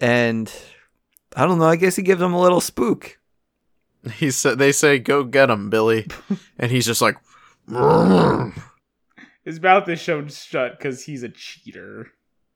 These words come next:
Speaker 1: <clears throat> Whatever that has to do with things.
Speaker 3: I don't know. <laughs> Did you hear Thackeray's history lesson?
Speaker 1: I, I heard it, but I didn't take any notes
Speaker 2: <laughs>
Speaker 1: about
Speaker 2: The
Speaker 1: it.
Speaker 2: only reason they did that was to give him the inability to speak.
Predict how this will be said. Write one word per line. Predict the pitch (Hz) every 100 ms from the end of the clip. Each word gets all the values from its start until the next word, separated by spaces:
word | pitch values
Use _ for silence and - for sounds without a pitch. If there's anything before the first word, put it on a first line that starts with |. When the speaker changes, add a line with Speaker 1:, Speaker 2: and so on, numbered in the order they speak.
| _ _ 135
Speaker 1:
<clears throat> | 127 -
Whatever | 131 135 143 123
that | 131
has | 117 107 -
to |
do | 95 98
with | 90
things. | - 92 95 - - _ _ _ _ _ _ -
Speaker 3:
I | 151
don't | 127 113
know. | 117 123
<laughs> | 147
Did | 147 175 156 165 151
you | 175
hear | 185 170 131
Thackeray's | 139 - - - 175 160 156
history | 156 151 165
lesson? | 165 175 185 196 - _ _ _ _ _ -
Speaker 1:
I, | 160 165
I | 139 143
heard | 127 147 151
it, | 135
but | 135 123
I | 123
didn't | 131 127
take | 131
any | 139 120
notes | 110 113 113
Speaker 2:
<laughs> | -
Speaker 1:
about | 101 95
Speaker 2:
The | 131
Speaker 1:
it. | 139
Speaker 2:
only | 147
reason | 139 139 127 117
they | 113
did | 110 117 104
that | 104 107
was | 110 - - _ -
to | 104
give | 113 -
him | 123
the | 117 113
inability | 110 101 110 107 104 101
to | 95
speak. | - - 92 -